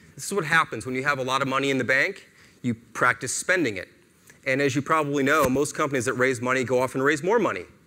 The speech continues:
because they've spent the other money. We s-, a lot of companies get used to spending and spending and spending and spending, and then one day they think they can pull the make money lever, but that doesn't really work that well.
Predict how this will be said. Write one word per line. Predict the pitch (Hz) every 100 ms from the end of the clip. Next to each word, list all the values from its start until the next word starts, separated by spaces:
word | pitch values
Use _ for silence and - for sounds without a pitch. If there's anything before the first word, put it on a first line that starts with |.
| - _ _
because | 147 139 143
they've | 123 143
spent | - - 185 202 - - _ _ _ -
the | 190
other | 226
money. | 165 110 92 - _ - -
We | 175
s-, | 185 - - -
a |
lot | 139 185
of | 214
companies | 202 196 196 156
get | 185
used | 170
to | 170
spending | - - 214 185 135
and | 123
spending | - 196 202 170 135
and | 117
spending | - 196 190 160
and | 127
spending, | - 196 208 175
and | 156
then | 165
one | 165 247
day | 233 220
they | 196
think | - 208
they | 196
can | 180 165
pull | - 196
the |
make | 180 175
money | 180 202 185
lever, | 120 110 143 - - - - - -
but | 180
that | 226 -
doesn't | 202 165
really | 139 143
work | 123 110 131
that | - 147
well. | 160 165